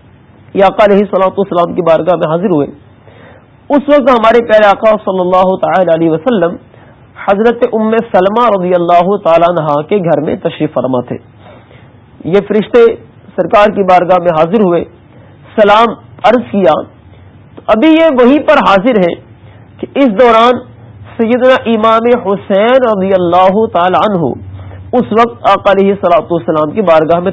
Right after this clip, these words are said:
تشریف لائے۔ ابھی آپ بچپنا تھا، بہت چھوٹی عمر ہے، تو اسی عمر میں جب وہ آئے ہیں تو آقا صلی اللہ تعالی علیہ وسلم کے ساتھ ان کی محبت کچھ اس انداز کی تھی کہ وہ آتے ہی آقا علیہ الصلوۃ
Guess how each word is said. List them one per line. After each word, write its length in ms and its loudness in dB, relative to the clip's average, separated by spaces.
تشریف 320 -4
لائے۔ 160 -2
ابھی 180 0
آپ 200 2
بچپنا 440 2
تھا، 100 0
بہت 300 2
چھوٹی 260 2
عمر 280 4
ہے، 120 -2
تو 80 -20
اسی 200 0
عمر 260 4
میں 120 2
جب 180 4
وہ 160 4
آئے 180 6
ہیں 180 0
تو 120 -2
آقا 280 -2
صلی 160 -4
اللہ 420 2
تعالی 380 2
علیہ 180 2
وسلم 460 -4
کے 180 -2
ساتھ 480 -2
ان 160 -2
کی 160 0
محبت 640 0
کچھ 200 -4
اس 120 -4
انداز 440 2
کی 140 -2
تھی 180 0
کہ 140 0
وہ 160 4
آتے 400 2
ہی 100 4
آقا 260 2
علیہ 220 2
الصلوۃ 420 0